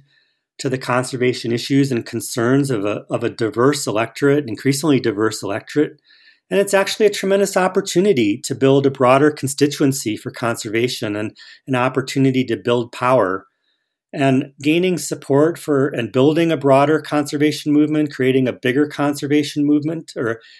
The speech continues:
a bigger tent, if you will, uh, definitely requires understanding the experiences and concerns and, and in many cases, the historical injustices, uh, of people of color.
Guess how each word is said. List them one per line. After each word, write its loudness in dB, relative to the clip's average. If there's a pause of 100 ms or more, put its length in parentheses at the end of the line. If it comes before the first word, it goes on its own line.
(120)
a -18
bigger 2
tent, -2
if -6
you 2
will, 2 (640)
uh, -6 (140)
definitely 0
requires 4
understanding 2
the 0
experiences 0
and -6
concerns 0
and, -4 (800)
and -4
in -4
many 2
cases, 0
the -2
historical 0
injustices, -2 (560)
uh, -8
of 0
people 0
of -2
color. 0